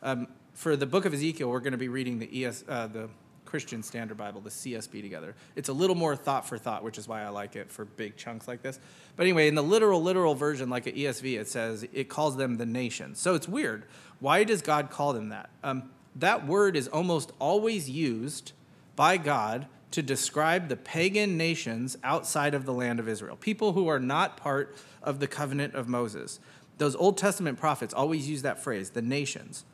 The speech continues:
Um, and what they mean by that is not that there are nations in, like, when we think of another country, we think of they're a different sovereign country with their own political system.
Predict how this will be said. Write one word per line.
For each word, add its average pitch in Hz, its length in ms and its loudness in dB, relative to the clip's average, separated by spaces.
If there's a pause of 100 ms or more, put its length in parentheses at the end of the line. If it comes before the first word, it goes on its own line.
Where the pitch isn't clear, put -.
(260)
Um, 123 260 -2 (300)
and 151 180 2
what 214 120 6
they 247 120 4
mean 185 260 4
by 127 180 4
that 120 280 0
is 117 180 -4
not 208 240 2
that 226 100 0
there 214 180 6
are 165 60 6
nations 156 600 -2
in, 139 360 -2 (400)
like, 139 180 0 (680)
when 147 160 0
we 214 120 4
think 214 220 2
of 175 80 4
another 165 340 4
country, 135 520 -2
we 135 140 -2
think 139 240 -4
of 120 320 -2
they're 113 140 -2
a 110 60 -4
different 147 340 -4
sovereign 170 500 2
country 151 400 -2
with 139 180 0
their 123 140 -2
own 151 260 0
political 143 560 -2
system. 107 520 -6